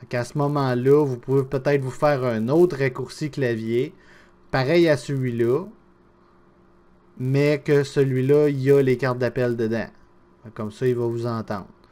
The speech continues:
Euh, ça, c'est comme vous voulez. Euh, dans le fond,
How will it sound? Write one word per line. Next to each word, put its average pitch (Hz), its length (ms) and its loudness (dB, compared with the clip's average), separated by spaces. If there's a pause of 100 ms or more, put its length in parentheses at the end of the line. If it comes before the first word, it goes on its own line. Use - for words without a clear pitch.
(560)
Euh, 95 280 -6
ça, 135 180 -6
c'est 127 580 0
comme 139 220 -2
vous 123 160 -6
voulez. 123 560 -2 (200)
Euh, 98 1200 -8
dans 110 140 -6
le 110 80 -4
fond, 135 220 -2